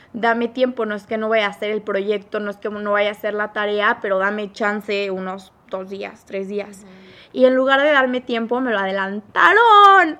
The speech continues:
Speaker 1: Me lo adelantaron, entonces
Speaker 2: Es que se me hace increíble, o sea,
Speaker 1: Sí.
Speaker 2: ¿cómo una escuela que estás estudiando diseño de modas
Speaker 1: Diseño de
Speaker 2: no
Speaker 1: modas.
Speaker 2: apoya a la diseñadora que fue a Paris Fashion Week? O sea,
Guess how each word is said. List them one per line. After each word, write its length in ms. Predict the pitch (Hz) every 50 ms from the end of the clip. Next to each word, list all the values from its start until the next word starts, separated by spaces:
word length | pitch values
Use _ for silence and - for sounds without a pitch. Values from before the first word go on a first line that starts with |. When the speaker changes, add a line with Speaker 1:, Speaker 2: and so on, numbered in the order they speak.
| - - - 453 370 - -
Speaker 1:
Me 100 | 285 330
lo 60 | 339
adelantaron, 680 | 330 330 339 370 349 339 339 294 320 330 370 466 427
entonces 460 | 392 311 294 - 349 311 302 302 370 415 403
Speaker 2:
Es 40 | 339
que 100 | 302 -
se 60 | 294 254
me 80 | 220
hace 160 | 226 - 285
increíble, 560 | 277 285 277 311 220 208 208 208 196 202 202 190
o 60 | 196
sea, 180 | - 226 202 175
Speaker 1:
Sí. 100 | - 302
Speaker 2:
¿cómo 480 | 302 320 320 311 311 302 294 277 247
una 140 | - 415 453
escuela 440 | 480 - - - 277 277 269 262 254 208 - - - _ _ -
que 60 | 302
estás 180 | 285 - 294 320
estudiando 400 | - - 254 208 202 196 202 214
diseño 280 | 214 208 226 226 196
de 60 | 190
modas 240 | 185 180 175 170 165 -
Speaker 1:
Diseño 280 | 208 220 202 - 208 208
de 40 | 208
Speaker 2:
no 60 | - 269 277
Speaker 1:
modas. 140 | - - -
Speaker 2:
apoya 500 | - 226 - - _ - 254 254 254 269 277 269 - -
a 120 | 240 226
la 80 | 214 214
diseñadora 540 | 220 220 - 262 240 254 226 240 262 294 277
que 60 | 240 - -
fue 100 | - 294
a 100 | 269 -
Paris 320 | - 262 247 262 269 - -
Fashion 360 | - 311 302 294 302 302 294
Week? 120 | 311 -
O 80 | 247 262
sea, 200 | - 320 226